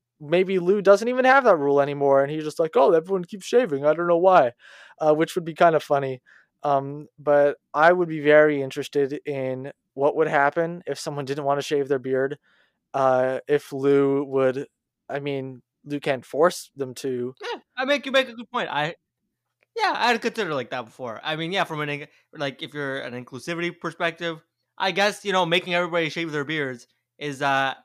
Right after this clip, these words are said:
Speaker 2: not the best thing, to say the least. Uh, but, yeah, I, I, I mean, yeah, fuck, what do you, like, it's, it's, it's, it's old white man culture here. So, like, you know, what do you expect?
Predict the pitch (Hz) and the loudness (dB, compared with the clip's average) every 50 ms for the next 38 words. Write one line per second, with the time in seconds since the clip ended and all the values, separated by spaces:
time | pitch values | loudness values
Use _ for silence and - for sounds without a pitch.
0 | _ _ _ _ 147 185 220 - 226 208 240 214 - - - 131 110 98 - _ | _ _ _ _ -6 -6 -6 -6 -4 -2 -2 -2 -2 -4 -8 -10 -10 -10 -14 _
1 | _ - 135 - 147 139 127 120 113 110 104 - _ _ _ _ _ - 160 165 | _ -16 -10 -8 -8 -6 -6 -8 -8 -10 -14 -18 _ _ _ _ _ -6 -2 0
2 | 165 170 170 165 165 156 - 175 175 175 175 175 _ _ _ _ _ _ _ _ | 2 2 2 0 0 -2 -2 0 0 0 -2 -4 _ _ _ _ _ _ _ _
3 | _ _ _ _ _ _ _ - 247 240 202 156 120 104 - _ _ _ - 170 | _ _ _ _ _ _ _ -4 -2 0 0 0 0 -4 -8 _ _ _ -4 -2
4 | 180 170 120 175 196 196 185 180 180 175 175 175 170 170 170 165 160 151 - _ | -2 -2 -2 -2 -4 -2 -2 -2 -4 -4 -6 -6 -6 -6 -6 -8 -8 -12 -16 _
5 | _ _ _ _ _ _ _ _ _ _ _ _ _ _ - - _ _ _ _ | _ _ _ _ _ _ _ _ _ _ _ _ _ _ -20 -20 _ _ _ _
6 | _ _ _ _ _ _ _ _ _ _ _ 147 156 160 160 151 143 139 127 - | _ _ _ _ _ _ _ _ _ _ _ -12 -8 -4 -4 -2 -2 -4 -6 -8
7 | 139 123 - - 147 147 151 160 160 170 165 156 151 165 160 - 165 151 143 165 | -10 -12 -12 -10 -12 -10 -10 -8 -8 -6 -6 -4 -4 -4 -6 -6 -6 -8 -8 -10
8 | 151 117 - - 160 151 - 165 170 175 151 147 160 170 170 165 156 151 147 135 | -12 -14 -14 -18 -16 -10 -6 -4 -4 -4 -4 -2 -2 -2 0 0 -2 -4 -4 -4
9 | - 143 143 - 135 117 104 113 104 98 98 - _ _ - - 143 135 135 131 | -6 -8 -8 -8 -8 -12 -12 -12 -14 -16 -16 -20 _ _ -10 -10 -8 -6 -6 -6
10 | 127 - _ - 160 151 139 135 131 131 123 123 131 139 135 131 127 113 - - | -6 -8 _ -18 -14 -10 -8 -6 -6 -6 -6 -6 -6 -6 -6 -6 -8 -10 -12 -12
11 | - 139 110 104 110 _ | -10 -10 -10 -10 -12 _